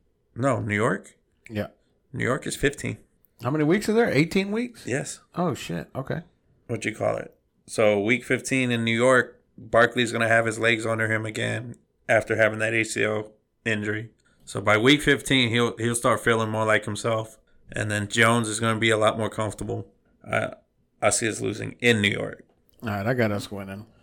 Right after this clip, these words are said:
Speaker 2: All right, now Washington comes home to Dallas.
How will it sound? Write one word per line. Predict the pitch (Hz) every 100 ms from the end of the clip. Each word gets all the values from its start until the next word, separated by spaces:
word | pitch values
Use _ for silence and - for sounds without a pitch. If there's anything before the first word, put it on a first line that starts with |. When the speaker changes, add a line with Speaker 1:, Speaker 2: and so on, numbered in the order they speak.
| _ _ -
Speaker 2:
All | 117
right, | 113 113
now | 113 113 113
Washington | 110 131 131 135 127
comes | 139 131 120 - - _ _ -
home | - 139 175 175 175 165
to | 139
Dallas. | 127 117 104 76 - - - -